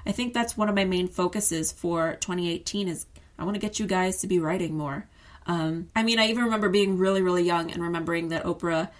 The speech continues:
um, would say that one of the best things you can do is keep a journal and write every single day. So I think there's something definitely to it. I think it's something that's really simple. Again, I would recommend some prompts. If you want some,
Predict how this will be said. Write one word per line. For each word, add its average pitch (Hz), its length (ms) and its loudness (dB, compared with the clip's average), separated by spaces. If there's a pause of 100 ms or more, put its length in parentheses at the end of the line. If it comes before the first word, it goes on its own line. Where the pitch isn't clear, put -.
(240)
um, 170 420 -2
would 175 180 0
say 180 240 0
that 165 160 -2
one 180 100 0
of 170 100 0
the 170 60 0
best 180 320 -2
things 170 200 0
you 160 60 0
can 165 200 -4
do 170 340 2
is 160 360 0
keep 180 220 -2
a 175 60 0
journal 156 400 -2
and 151 180 -4
write 156 240 0
every 151 260 -4
single 160 340 -4
day. 160 240 -2
So 160 240 0
I 160 100 0
think 262 280 -2
there's 208 280 2 (260)
something 226 640 2
definitely 208 460 0
to 190 200 0
it. 185 80 2
I 185 60 2
think 190 220 -2
it's 190 140 -4
something 185 280 -2
that's 175 160 -4
really 196 220 0
simple. 185 480 2
Again, 185 400 2
I 190 120 2
would 294 140 2
recommend 208 500 2
some 185 220 2
prompts. 196 640 2
If 185 100 -6
you 202 120 0
want 196 220 2
some, 196 400 0